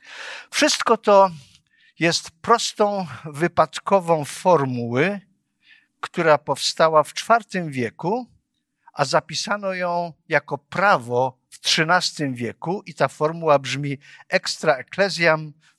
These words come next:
nulla salus". Poza Kościołem nie ma zbawienia. W parze z nią, z tą formułą, idzie inna. Zbawienie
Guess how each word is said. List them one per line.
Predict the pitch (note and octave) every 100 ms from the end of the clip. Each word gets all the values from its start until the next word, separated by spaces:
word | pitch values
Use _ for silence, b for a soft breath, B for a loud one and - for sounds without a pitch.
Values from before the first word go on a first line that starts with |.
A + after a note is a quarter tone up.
| -
nulla | C3+ D#3+ D3+ D3
salus". | C3+ - D3+ B2+ G2+ - - - _ _ _ _ _ _ _
Poza | F#3+ F3
Kościołem | F3 D3 - - A3 C#3+ B2 A#2+ - _ _ _ _
nie | D#3
ma | F3 D#3
zbawienia. | C3+ C#3 C3+ A#2 F2 - _ _ _ _ _ _ _ _ _ _ _ _ _ _ _ B B B B B B
W | -
parze | - A#3+ A3
z | F#3 E3+
nią, | F3+ A#2 - _ _
z | - -
tą | F3+ D#3+
formułą, | - F#3+ C3 A#2 B2 F3+ G3 _ b b b b -
idzie | E3+ G#3
inna. | A3+ G3 C3+ F2 - _ _ _ _
Zbawienie | A#2 A#2 C3 A#2+ A#3+ G#3 B2 D#3 G#3